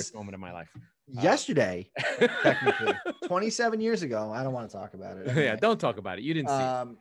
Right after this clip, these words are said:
Speaker 1: Uh, <laughs> yeah.
Speaker 2: I was six. My
Speaker 1: I
Speaker 2: dad
Speaker 1: was
Speaker 2: woke
Speaker 1: not
Speaker 2: me up.
Speaker 1: six.
Speaker 2: Yeah, I know. I know.
Speaker 1: <laughs> Uh, so, so the Dutch get through. I don't trust them. People, there's a weird thing with the Dutch.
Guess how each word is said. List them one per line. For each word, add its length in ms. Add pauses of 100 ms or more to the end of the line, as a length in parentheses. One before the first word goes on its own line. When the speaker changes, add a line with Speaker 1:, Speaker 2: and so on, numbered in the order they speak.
Speaker 1:
Uh, 180
<laughs> 40
yeah. 120 (540)
Speaker 2:
I 100
was 200
six. 540 (400)
My 100
Speaker 1:
I 80
Speaker 2:
dad 120
Speaker 1:
was 100
Speaker 2:
woke 80
Speaker 1:
not 160
Speaker 2:
me 60
up. 60
Speaker 1:
six. 360 (280)
Speaker 2:
Yeah, 120
I 100
know. 100 (420)
I 40
know. 60 (120)
Speaker 1:
<laughs> 140
Uh, 200
so, 280 (240)
so 200
the 100
Dutch 380
get 220
through. 360 (100)
I 140
don't 160
trust 320
them. 260 (200)
People, 520 (640)
there's 140
a 80
weird 360
thing 160
with 120
the 80
Dutch. 260